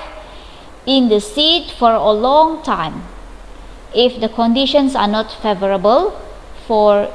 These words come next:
germination to, to occur. So again, the importance of endosperm tissue, okay,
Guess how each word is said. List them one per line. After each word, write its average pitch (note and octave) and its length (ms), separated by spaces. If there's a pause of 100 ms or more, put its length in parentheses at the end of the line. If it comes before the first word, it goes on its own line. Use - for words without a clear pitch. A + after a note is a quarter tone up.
(160)
germination G#3+ 1120 (140)
to, C4 320 (640)
to G#3 180
occur. F3 480 (380)
So A#3 480 (500)
again, C4 680 (360)
the G#3 400
importance C4 560
of A3+ 120
endosperm A3+ 840
tissue, A#3 500 (720)
okay, B3+ 480